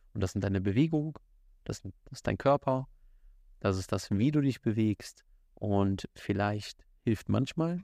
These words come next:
Abstand zu nehmen von dem Ziel, Abstand zu nehmen von der Leistung und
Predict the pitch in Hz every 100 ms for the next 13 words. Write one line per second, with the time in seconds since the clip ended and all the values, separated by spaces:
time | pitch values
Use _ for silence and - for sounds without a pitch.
0 | - - - - 101 - 101 98 101 -
1 | - 104 120 160 - 139 147 180 - -
2 | - - 104 - 104 101 101 98 - 113
3 | 156 143 131 131 - 160 170 _ - _
4 | _ - _ _ - _ _ _ _ _
5 | - 113 117 117 117 113 -